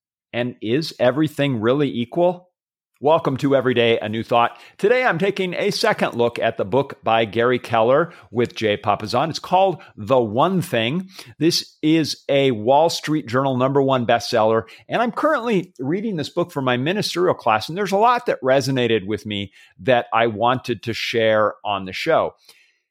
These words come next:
Yesterday, I started in episode number one hundred twenty-one, and I talked about the idea of willpower and how we may think we should have unlimited willpower, but in fact, we don't. That's the argument made by Keller.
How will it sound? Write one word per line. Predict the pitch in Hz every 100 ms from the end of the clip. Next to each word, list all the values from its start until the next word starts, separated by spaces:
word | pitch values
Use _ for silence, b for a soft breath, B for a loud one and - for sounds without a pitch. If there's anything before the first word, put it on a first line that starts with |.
| _
Yesterday, | 147 226 294 - 220 165 143 143
I | - 147
started | 156 - 185 202 196 160 139
in | 139 147 139
episode | 143 143 143 151 135
number | 135 127
one | 131 139
hundred | 135 139 120 110
twenty-one, | 135 127 120 131 123
and | 127
I |
talked | 135 190 160
about | 175 156 143
the | 139 131
idea | 131 117 117 135
of | 135 120 101 92
willpower | 135 131 - 92 90 87 82 _ b b b
and | 120 127
how | 139 147 147 135 b b b
we | 120 151
may | 220 254
think | - 247 269 170 - -
we | 143 175 175
should | 147 - 180
have | 139 160 180 175 131 160
unlimited | 170 175 240 175 101 95
willpower, | 127 127 110 120 156
but | 139 180 - _
in | 175 208
fact, | - 175 190 - 120
we | 170
don't. | 143 143 123 - _ _ b b b
That's | 139 - -
the | 170
argument | 151 127 123 107
made | 120 101
by | 101 104
Keller. | - 165 107 76